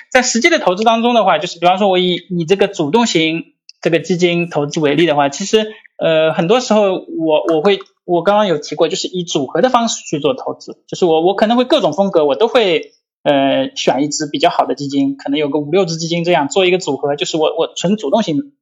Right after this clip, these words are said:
投资啊，就是那我可以包含，比方说，哎，价值风格也有，成长风格也有，然后，呃，大盘、小盘、中盘都有，对吧？然后我其实主要就是，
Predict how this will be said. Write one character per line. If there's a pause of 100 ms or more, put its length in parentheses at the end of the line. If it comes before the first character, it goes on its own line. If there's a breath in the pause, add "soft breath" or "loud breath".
投
资
啊，
就
是 (300)
那
我
可
以 (220)
包
含，
比
方
说，
哎，
价
值
风
格
也
有，
成
长
风
格
也
有，
然
后， (320 loud breath)
呃， (220)
大
盘、
小
盘、
中
盘
都
有，
对
吧？ (160)
然
后 (180)
我
其
实
主
要
就
是，